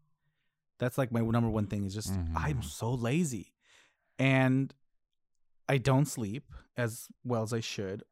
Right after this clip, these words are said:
Speaker 2: Okay.
Speaker 1: because of my, of my doing.
Speaker 2: Right. You're
Speaker 1: Like,
Speaker 2: up.
Speaker 1: I'm up and I should be going to sleep at ten thirty.
Speaker 2: Right.
Speaker 1: But my ass goes to sleep at twelve and then wakes up at six thirty. So it's like, I'm doing it to myself.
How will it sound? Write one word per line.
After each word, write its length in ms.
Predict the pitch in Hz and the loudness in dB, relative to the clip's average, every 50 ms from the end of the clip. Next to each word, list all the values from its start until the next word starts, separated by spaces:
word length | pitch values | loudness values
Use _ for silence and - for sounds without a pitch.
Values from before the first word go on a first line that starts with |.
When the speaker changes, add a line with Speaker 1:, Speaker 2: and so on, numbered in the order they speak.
| - - | -2 2
Speaker 2:
Okay. 100 | - 151 | 2 4
Speaker 1:
because 200 | 139 160 151 127 | 4 4 4 4
of 100 | 143 131 | 4 4
my, 340 | 135 127 120 120 120 123 - - - | 6 4 4 4 2 0 -4 -8 -6
of 180 | 120 120 120 123 | -6 -4 -2 -2
my 220 | 131 123 117 117 | 0 0 0 0
doing. 340 | 110 110 90 80 71 92 - _ _ _ _ _ _ _ | -2 -4 -8 -8 -12 -16 -20 _ _ _ _ _ _ _
Speaker 2:
Right. 200 | - 104 92 73 - 98 | -2 0 0 -2 -4 -4
You're 100 | 98 113 | 0 4
Speaker 1:
Like, 200 | 131 123 117 113 | 4 4 4 2
Speaker 2:
up. 220 | 107 104 - - _ _ _ _ _ _ _ _ _ | 0 -2 -6 -10 _ _ _ _ _ _ _ _ _
Speaker 1:
I'm 260 | - 147 156 160 151 | 6 8 8 8 8
up 360 | 131 156 143 117 90 - - 98 - - _ _ _ - | 6 6 4 4 2 2 2 2 2 -2 _ _ _ -2
and 140 | 120 131 131 | 0 2 4
I 100 | 127 131 117 | 4 4 4
should 260 | - - 156 160 151 | 6 6 6 6 6
be 100 | 147 139 | 6 6
going 240 | 127 135 127 127 113 | 6 6 6 6 4
to 80 | - - | 2 -4
sleep 360 | - - - 104 101 - 104 | -6 -6 -4 -4 -4 -2 -2
at 200 | 101 101 98 - _ _ _ _ _ - | -2 -4 -4 -6 _ _ _ _ _ -8
ten 180 | - 117 104 | -4 -4 -2
thirty. 380 | - - 285 294 156 101 95 - - - | -2 -2 -2 -2 -4 -4 -8 -10 -12 -14
Speaker 2:
Right. 140 | 87 80 80 - _ _ _ _ - | -14 -14 -14 -18 _ _ _ _ 0
Speaker 1:
But 100 | 139 147 | 2 4
my 140 | 160 165 151 | 4 4 4
ass 180 | 135 127 117 | 4 2 0
goes 160 | - 127 110 | -2 -4 -6
to 60 | 110 98 | -6 -6
sleep 160 | - 104 - | -8 -8 -8
at 60 | - | -10
twelve 380 | - - 180 160 123 76 - - _ _ _ _ _ _ _ _ _ _ | -8 -6 -6 -4 -4 -6 -8 -12 _ _ _ _ _ _ _ _ _ _
and 80 | 147 139 | 4 4
then 100 | 135 123 | 6 6
wakes 180 | 120 110 - - | 4 2 0 -2
up 80 | 107 | -4
at 120 | 104 101 - | -6 -6 -6
six 240 | - 110 110 - | -6 -8 -8 -6
thirty. 240 | - - - - - - _ _ _ _ _ _ _ _ _ _ _ _ _ _ _ _ _ _ _ _ - | -10 -12 -12 -12 -16 -20 _ _ _ _ _ _ _ _ _ _ _ _ _ _ _ _ _ _ _ _ -6
So 200 | - - 135 131 | 0 4 4 4
it's 160 | 123 - - | 4 4 4
like, 240 | 135 127 120 - - - | 2 2 2 0 -2 2
I'm 180 | 127 143 151 139 | 4 6 6 8
doing 240 | 135 147 151 165 | 8 8 8 6
it 60 | 170 - | 6 4
to 60 | - | 2
myself. 520 | 190 214 214 - - 120 95 95 98 - | 2 2 2 2 0 0 0 0 -2 -6